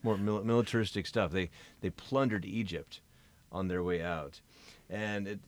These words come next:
it says that, uh, um, that Moses even carried the bones of Joseph with him, as he, uh,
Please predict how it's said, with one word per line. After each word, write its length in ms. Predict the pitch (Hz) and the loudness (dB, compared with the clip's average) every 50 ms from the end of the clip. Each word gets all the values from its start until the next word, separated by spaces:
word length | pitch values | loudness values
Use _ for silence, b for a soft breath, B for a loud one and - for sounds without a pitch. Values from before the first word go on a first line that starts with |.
| - | -12
it 60 | 101 98 | -8 -2
says 260 | - 123 120 110 92 | 4 4 4 6 6
that, 180 | 107 107 104 98 | 8 8 8 10
uh, 220 | 101 95 92 101 | 8 8 8 8
um, 260 | 101 98 90 87 85 82 - - | 6 6 6 6 4 2 -2 2
that 260 | - 107 98 95 92 | 4 6 6 6 6
Moses 400 | 104 107 113 113 101 107 98 90 | 8 8 8 8 8 4 2 0
even 220 | 107 113 104 110 | 0 0 0 0
carried 320 | 104 - - 110 113 110 98 | 0 0 2 2 2 4 4
the 80 | 98 | 2
bones 400 | 90 78 98 98 98 104 104 98 | 2 6 8 8 8 8 6 4
of 160 | 98 80 76 78 | 2 -2 -2 -2
Joseph 640 | - - 85 90 90 - - 92 - - - - - _ _ | 0 2 2 2 2 0 -6 -8 -10 -12 -18 -18 -20 _ _
with 220 | - 104 92 - - | -2 -2 -2 -2 -4
him, 260 | 95 90 85 85 95 - - - _ _ - - | -8 -8 -8 -10 -12 -14 -18 -20 _ _ -4 0
as 180 | 95 92 82 76 | 0 0 2 2
he, 220 | 87 85 82 80 | 0 2 2 0
uh, 120 | 80 80 | 0 -2